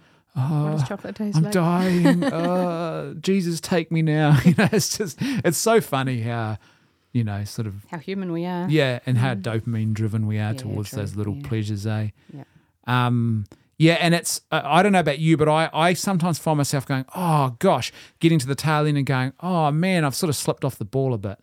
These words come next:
Speaker 2: Mm.
Speaker 1: I wish I'd, um, been a bit more focused." And, you know, it's, this year I'm trying to be a bit more focused, but I, I try and say that every year, but every little bit matters.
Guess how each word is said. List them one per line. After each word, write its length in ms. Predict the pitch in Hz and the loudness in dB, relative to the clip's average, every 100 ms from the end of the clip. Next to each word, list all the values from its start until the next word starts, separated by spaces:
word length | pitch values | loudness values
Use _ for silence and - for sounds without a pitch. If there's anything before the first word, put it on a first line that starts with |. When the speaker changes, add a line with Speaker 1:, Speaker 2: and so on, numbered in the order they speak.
| _ _ 185 | _ _ -16
Speaker 2:
Mm. 140 | 160 - _ _ 117 | -16 -18 _ _ -8
Speaker 1:
I 40 | |
wish 260 | 117 120 117 | -6 -4 -4
I'd, 240 | 107 101 | -6 -4
um, 220 | 110 101 | -4 -4
been 160 | 107 107 | -4 -4
a 40 | |
bit 140 | 104 - | -4 -8
more 100 | 104 | -8
focused." 540 | - 113 - 98 - | -6 -6 -6 -10 -8
And, 300 | 98 95 92 _ _ | -8 -8 -12 _ _
you 100 | 110 | -10
know, 160 | 104 104 | -8 -8
it's, 300 | 107 - - _ _ _ _ | -10 -14 -20 _ _ _ _
this 220 | 131 123 117 | -4 -2 -2
year 100 | 101 | -4
I'm 100 | 95 | -4
trying 180 | 113 | -4
to 60 | 98 | -4
be 220 | 90 104 | -6 -6
a 60 | 95 | -6
bit 160 | 95 | -12
more 100 | - | -16
focused, 520 | 98 85 87 - - - | -18 -16 -14 -12 -14 -14
but 180 | - - _ _ - | -18 -18 _ _ -14
I, 40 | |
I 140 | - | -12
try 120 | - 123 | -6 -6
and 40 | |
say 120 | 107 | -4
that 120 | 95 92 | -8 -8
every 200 | 92 90 | -10 -10
year, 220 | 95 95 | -10 -10
but 200 | 95 98 _ _ _ _ _ _ _ | -12 -16 _ _ _ _ _ _ _
every 180 | 131 110 | 0 0
little 180 | 90 95 | -2 -6
bit 200 | 95 - | -8 -6
matters. 400 | 107 98 101 - | -6 -6 -8 -12